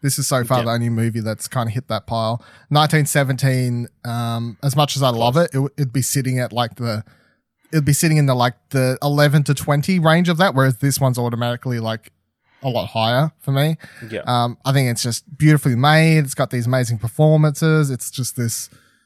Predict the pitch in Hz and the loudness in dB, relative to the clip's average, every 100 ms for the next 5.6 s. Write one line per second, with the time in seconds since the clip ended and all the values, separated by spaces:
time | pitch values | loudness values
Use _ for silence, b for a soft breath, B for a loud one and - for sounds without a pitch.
0 | b _ _ _ _ - 131 147 147 151 | b _ _ _ _ -10 0 2 2 4
1 | 156 156 156 147 143 139 107 135 143 147 | 4 6 6 4 2 0 -2 -2 0 0
2 | - 147 143 143 139 143 143 139 135 127 | 0 0 2 2 4 4 4 2 0 -2
3 | 117 123 123 135 139 147 143 - 120 113 | -2 -2 0 0 2 2 0 -2 -6 -4
4 | 120 135 151 131 139 143 - 156 - 143 | -6 -4 -4 -4 -4 -6 -6 -6 2 2
5 | 127 127 131 101 123 117 | 4 0 0 -6 -6 -6